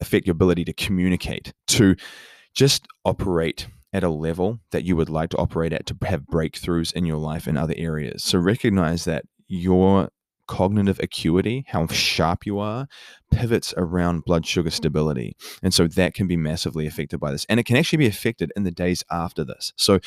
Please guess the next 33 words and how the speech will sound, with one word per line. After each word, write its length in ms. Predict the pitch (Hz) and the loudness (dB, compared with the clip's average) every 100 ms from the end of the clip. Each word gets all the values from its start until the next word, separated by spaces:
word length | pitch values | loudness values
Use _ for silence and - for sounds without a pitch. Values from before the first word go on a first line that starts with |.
| - - - | -4 -14 -6
if 120 | - | 2
you 120 | 131 | 4
do 160 | 107 104 | 6 6
it 60 | |
on 120 | 95 85 | 6 4
a 60 | |
Saturday 360 | - 87 87 85 | 0 0 2 0
night, 240 | 78 90 - _ _ _ - | 2 0 -2 _ _ _ 0
often 300 | 95 - 87 | 0 2 -2
what 160 | 69 | 0
I've 180 | - 92 | 0 -2
found 320 | - 92 76 | -2 -4 -4
personally 540 | - 110 139 - 78 73 | 0 2 2 0 -2 -2
and 80 | 78 | -2
with 100 | 78 | -4
other 140 | 76 | -4
people 480 | - 113 - 78 - | -4 -4 -2 -2 -2
is 140 | 80 | -6
that 240 | - 80 - _ _ _ - | -2 -2 -4 _ _ _ -2
through 140 | 107 | 0
Sunday 560 | 90 - 95 104 90 67 | 2 2 2 4 2 2
and 120 | 87 | 2
even 240 | 101 101 | 2 2
Monday 480 | 82 82 90 110 71 | 2 2 2 2 0
and 100 | - | -2
sometimes 500 | - 87 101 127 123 | -4 -2 0 0 -2
Tuesday, 680 | - - 107 147 147 143 170 - - | -4 -4 -2 -2 -4 -6 -8 -12 -6
you 180 | 87 | -2
can 180 | 110 131 | 0 0
be 240 | 107 101 - - | 2 0 -2 -6
not 280 | 87 85 95 | -2 2 2
as 100 | 95 | 0
sharp. 420 | - 80 76 | -4 -4 -6